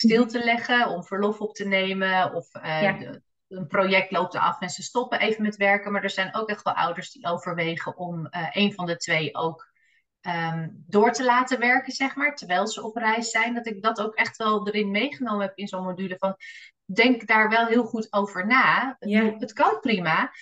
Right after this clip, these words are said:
Speaker 2: maar welke keuzes maak je daarin? Want, ehm, waar ben je dan van afhankelijk? Ehm, kan je dan plekken vinden waar je kunt werken?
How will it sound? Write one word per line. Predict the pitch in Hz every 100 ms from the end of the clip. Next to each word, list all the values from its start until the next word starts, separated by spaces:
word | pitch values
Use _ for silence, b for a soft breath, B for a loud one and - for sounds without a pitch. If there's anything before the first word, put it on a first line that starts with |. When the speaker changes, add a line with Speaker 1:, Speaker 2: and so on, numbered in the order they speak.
| B B
Speaker 2:
maar | - - 208
welke | 240 277 -
keuzes | 262 294 - 220
maak | 185 165 160 -
je | 180 165
daarin? | 160 156 165 185 214 -
Want, | 196 220 220 220 - -
ehm, | 190 180 180 139
waar | 214 220
ben | 208
je | 190
dan | 165 160
van | 160
afhankelijk? | 156 - 175 233 247 269 - - _
Ehm, | 190 175 175 175 151 -
kan | 196 190
je | 180
dan | 160 160
plekken | 202 180 180 170
vinden | 180 170 156 143
waar | 143 175
je | 208
kunt | 226 220
werken? | 202 208 220 233 254 285